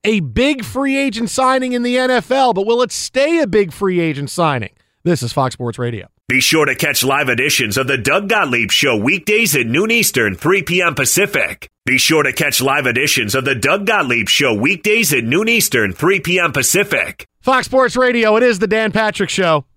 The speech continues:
Speaker 1: Jason Smith, Doug Gottlieb in for Dan. Today's show brought to you by Mercedes-Benz, the best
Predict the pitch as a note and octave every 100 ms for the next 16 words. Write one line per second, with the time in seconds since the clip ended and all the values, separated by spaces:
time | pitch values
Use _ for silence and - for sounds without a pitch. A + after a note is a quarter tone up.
0 | _ _ _ - G#3 G#3 D#3+ F#3+ G#3 -
1 | G3+ D#3+ F#3+ G3+ F3+ E3+ D#3 D#3 G3+ G3
2 | - D#3 E3 G3 F#3+ E3+ D#3 G#3 G3+ A#3+
3 | A3 A#3+ F#3 F#3+ G#3 G#3 - A#3+ A#3 F#3+
4 | A#2+ B3+ C4 F#3 F3 D3+ B3 F3 - -